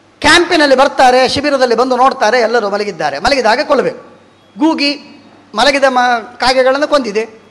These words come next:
ಹಾಗೆ ಮಲಗಿದ ಹಾಗೆ ಕೊಲ್ಲೋಣ ಅಂತ ಕೊಲ್ತಾರೆ. ಒಳಗೆ ಹೋಗಬೇಕು ಅಂತ ಹೋಗ್ತಾರೆ. ಅಲ್ಲಿ ರುದ್ರದೇವರು ಸ್ವಯಂ ನಿಂತುಕೊಂಡಿದ್ದಾರೆ ಭಗವಂತನ ಆಜ್ಞೆಯಿಂದ. ಅಲ್ಲಿಯವರೆಗೆ ರಕ್ಷಣೆ ಮಾಡಿದ್ರು.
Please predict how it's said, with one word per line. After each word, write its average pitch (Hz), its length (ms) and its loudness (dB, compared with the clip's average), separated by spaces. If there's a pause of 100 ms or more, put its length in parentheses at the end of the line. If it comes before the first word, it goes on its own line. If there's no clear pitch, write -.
(680)
ಹಾಗೆ 320 180 0
ಮಲಗಿದ 269 380 -2
ಹಾಗೆ 226 200 0
ಕೊಲ್ಲೋಣ 240 360 0
ಅಂತ 165 200 -8 (600)
ಕೊಲ್ತಾರೆ. 214 340 -6 (520)
ಒಳಗೆ 359 180 4
ಹೋಗಬೇಕು 311 400 2
ಅಂತ 285 160 -4
ಹೋಗ್ತಾರೆ. 262 440 0
ಅಲ್ಲಿ 247 360 -2 (580)
ರುದ್ರದೇವರು 208 560 4
ಸ್ವಯಂ 202 320 0
ನಿಂತುಕೊಂಡಿದ್ದಾರೆ 170 640 -12 (680)
ಭಗವಂತನ 170 380 -4
ಆಜ್ಞೆಯಿಂದ. 143 420 -10 (1080)
ಅಲ್ಲಿಯವರೆಗೆ 170 480 -2
ರಕ್ಷಣೆ 180 320 -6
ಮಾಡಿದ್ರು. 147 320 -8